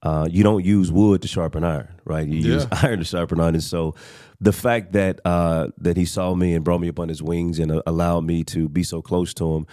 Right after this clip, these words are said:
Speaker 1: is a clear indicator, man, that I needed to be here today, uh, to help other people, you know, and to be a blessing to other people. So.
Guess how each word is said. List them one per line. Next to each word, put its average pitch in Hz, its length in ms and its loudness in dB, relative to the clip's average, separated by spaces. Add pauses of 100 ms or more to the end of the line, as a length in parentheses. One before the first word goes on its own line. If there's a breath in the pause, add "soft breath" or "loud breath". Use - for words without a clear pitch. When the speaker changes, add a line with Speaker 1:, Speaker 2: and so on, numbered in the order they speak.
(220 loud breath)
Speaker 1:
is 95 120 2
a 95 40 -6
clear 107 280 0
indicator, 85 460 0
man, 80 380 -2
that 76 240 -2 (160)
I 90 100 0
needed 90 380 4
to 90 80 -2
be 82 180 2
here 104 320 2
today, 73 460 -6 (400 soft breath)
uh, 76 460 0
to - 100 -8
help 85 240 0
other 78 180 -2
people, 73 480 -2
you 78 140 -4
know, 76 140 0
and 73 80 -2
to 76 40 -4
be 76 140 0
a 78 60 -2
blessing 76 300 -4
to 76 60 -4
other 69 100 -6
people. 78 280 -6
So. 76 220 -6